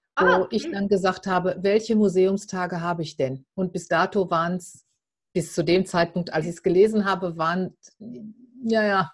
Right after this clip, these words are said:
Speaker 2: nicht so ganz viele schöne Museumstage, sagen wir's mal so.
Speaker 1: Okay.
Speaker 2: Und da habe ich angefangen, dann mir aufzuschreiben, was möchte ich noch im Leben erleben? Das werde ich sicherlich nicht alles. Ich hätte zum Beispiel wahnsinnig gerne Motorradfahren gelernt.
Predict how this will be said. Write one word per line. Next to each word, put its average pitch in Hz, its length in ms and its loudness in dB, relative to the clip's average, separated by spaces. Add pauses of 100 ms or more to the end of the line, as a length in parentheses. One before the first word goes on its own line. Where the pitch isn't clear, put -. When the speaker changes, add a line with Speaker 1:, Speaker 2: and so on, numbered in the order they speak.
(240)
Speaker 2:
nicht 220 160 2
so 220 100 2
ganz 196 260 2
viele 185 240 4
schöne 175 380 2
Museumstage, 139 760 -2
sagen 156 240 -2
wir's 151 200 -8
mal 139 200 -4
so. 127 260 -12 (520)
Speaker 1:
Okay. 180 420 -4 (500)
Speaker 2:
Und 185 160 -4
da 196 120 2
habe 208 160 0
ich 196 140 -4
angefangen, 190 580 0
dann 175 200 0
mir 170 160 0
aufzuschreiben, 170 560 -6
was 160 160 -6
möchte 170 300 -2
ich 208 100 -8
noch 208 160 0
im 202 180 0
Leben 202 300 4
erleben? 214 520 0
Das - 220 -8
werde 143 220 -2
ich 175 80 -8
sicherlich 185 400 -2
nicht 202 180 -4
alles. 196 260 -2
Ich 190 140 -8
hätte 190 220 -2
zum 190 220 -4
Beispiel 170 600 -2
wahnsinnig 208 600 0
gerne 180 400 -2
Motorradfahren 165 760 -2
gelernt. 117 460 -8